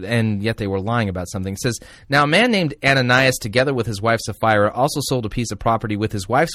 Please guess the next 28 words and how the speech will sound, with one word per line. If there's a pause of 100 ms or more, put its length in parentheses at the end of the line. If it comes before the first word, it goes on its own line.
(100)
full
knowledge,
he
kept
back
part
of
the
money
for
himself,
but
brought
the
rest
and
put,
laid
it
at
the
feet
of
the
apostles." (340)
Now,
it's
not,